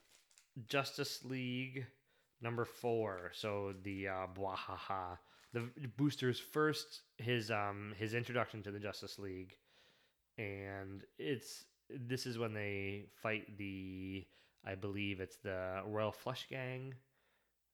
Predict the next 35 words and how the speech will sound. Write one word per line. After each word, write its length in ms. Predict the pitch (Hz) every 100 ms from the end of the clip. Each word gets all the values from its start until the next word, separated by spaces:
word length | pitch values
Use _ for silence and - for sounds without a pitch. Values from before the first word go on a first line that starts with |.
| _ -
I 60 | 98
believe, 680 | 101 113 117 120 123 147 143 - _ _ _ _
is 320 | - 123 120
the, 300 | 123 127 127 123
who 120 | 135
they 100 | 131
fought 380 | - 127 127 120
when 340 | 117 120 120 - - - 50 -
Booster, 420 | 131 117 113 120 117 113 113
his 160 | 113 104
first 360 | - 120 113
issue 320 | 117 110 - 117
with 160 | 113
the 60 | 110
team. 460 | - 123 123 123 123 - - _ _ -
But 200 | 120 110
it's 160 | 107 -
got 360 | 127 107 131
Booster 540 | 143 156 - 143 143 139
sort 220 | 127 120
of 100 | 117
looking 260 | 127 131
between 440 | 120 113 - 131 123
somebody's 340 | 117 117 104
legs, 400 | 113 120 120 117
and 80 | 113
he's 100 | 104
looking 220 | 117 117
surprised. 600 | 107 - - 113 113 110
He's 120 | 110 113
got 120 | 117
his 100 | 101
buzzed 400 | 107 117 117 113
haircut 500 | 113 113 - 113 113
there, 340 | 113 110 113